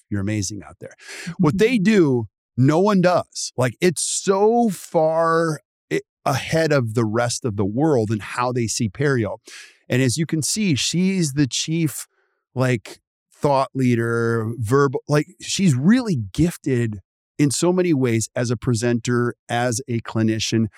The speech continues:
Speaker 1: but her verbal skills, I've seen a lot of people talk. Her verbal skills stop me in my tracks. I'm like, "Whoa, whoa, okay, just,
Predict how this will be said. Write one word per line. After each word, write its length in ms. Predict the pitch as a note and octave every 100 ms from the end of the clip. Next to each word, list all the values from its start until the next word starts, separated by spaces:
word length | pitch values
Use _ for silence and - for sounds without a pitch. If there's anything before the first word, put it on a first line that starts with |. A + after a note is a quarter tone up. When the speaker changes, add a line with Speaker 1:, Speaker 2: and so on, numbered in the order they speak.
| - _ _
Speaker 1:
but 120 | C3+ A#2
her 320 | - E3 E3+
verbal 480 | A2+ C#3 F3 D#3 A#2
skills, 680 | - - A2+ A2 G#2+ G#2 -
I've 160 | C#3 F3
seen 160 | G3+ D#3+
a 40 |
lot 220 | A#2 A#2
of 80 | A#2
people 320 | A#2 G#2 - _ _ _ _ -
talk. 420 | B2+ G#2+ - - _ _ _ _ _
Her 140 | - F3
verbal 280 | E3 F3+ F3
skills 380 | - D#3 D3 B2+
stop 460 | - - C#3 C3+
me 80 | C#3+
in 60 | B2
my 120 | A2+
tracks. 380 | G#2 A#2+ G#2 F#2+
I'm 100 | A#2
like, 160 | A2+ G2+
"Whoa, 200 | C3 E3+
whoa, 320 | D#3 D3 B2 B2 -
okay, 280 | C3+ C3 G#2+ G2 F#2 _ _ _
just, 240 | - B2+